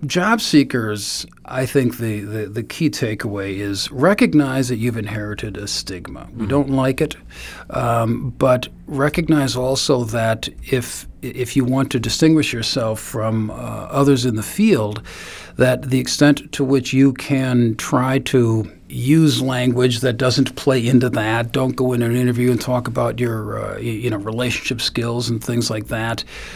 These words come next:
Speaker 1: I think maybe another thing for the job seekers is, um, and, and th-, this should be a, uh, I, I guess a, uh, a, a word of encouragement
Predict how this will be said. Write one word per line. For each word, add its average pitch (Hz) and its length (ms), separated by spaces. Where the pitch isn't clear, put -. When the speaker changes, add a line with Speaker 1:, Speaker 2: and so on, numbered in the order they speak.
Speaker 1:
I - 160
think 285 160
maybe 151 240
another 120 280
thing 120 180
for 113 100
the 110 100
job 107 360
seekers 101 680
is, 104 480
um, 101 560
and, 127 140
and 131 300
th-, 135 120
this 135 160
should 135 260
be 127 260
a, 107 100
uh, 101 200
I, 107 160
I 110 40
guess 110 320
a, 98 320
uh, 104 220
a, - 280
a - 680
word 127 320
of 107 100
encouragement 120 960